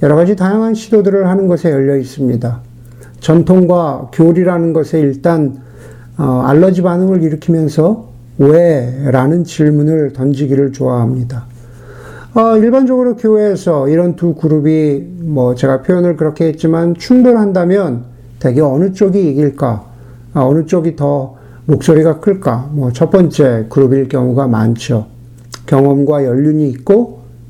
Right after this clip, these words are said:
그리고 헌신이 있기 때문입니다. 그렇기 때문에 어떤 경우에는 첫 번째 뭐 그룹에 있는 사람들,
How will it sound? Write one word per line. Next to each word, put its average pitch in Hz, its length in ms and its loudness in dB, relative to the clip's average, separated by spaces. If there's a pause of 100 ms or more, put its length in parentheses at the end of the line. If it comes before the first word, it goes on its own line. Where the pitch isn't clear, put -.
그리고 131 300 0
헌신이 180 520 0
있기 127 180 -4
때문입니다. 127 800 -2 (680)
그렇기 220 260 2
때문에 269 260 4
어떤 226 340 0
경우에는 196 720 0
첫 185 160 -4
번째 180 560 2 (160)
뭐 151 340 0
그룹에 156 320 2
있는 139 240 0
사람들, 131 600 -2